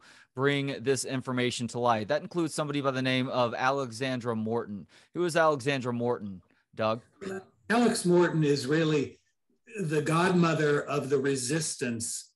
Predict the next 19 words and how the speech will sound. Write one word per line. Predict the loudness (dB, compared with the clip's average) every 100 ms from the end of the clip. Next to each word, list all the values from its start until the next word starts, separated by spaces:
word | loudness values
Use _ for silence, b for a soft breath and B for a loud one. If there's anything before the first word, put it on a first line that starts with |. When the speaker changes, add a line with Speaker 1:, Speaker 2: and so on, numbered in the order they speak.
| -4
Speaker 2:
worldwide | 0 2 2 0 -2 -2 -4 -4 -6 -8 _ _ -6
to | 0 2 4 4 2 -2 B B
salmon | -6 0 0 2 0 -2
farming, | -4 -6 -6 -6
to | -8 -2
open | -2 0 0
net | 0 -2
salmon | -4 -2 0 0
farming. | -2 -6 -4 -6
And | -4
she's, | -4 -4 -2 2 2
she's, | 0 -2 -2 -4 -10 B B
she's | -4 -2 0 -2 -2
a | 0
marine | 2 2 4 2
biologist | 2 0 0 0 -2 -2 -4 -4 -4
who | -2
lives | 2 4 2 0 -10 -4
in | -2 0 -2 -2 -4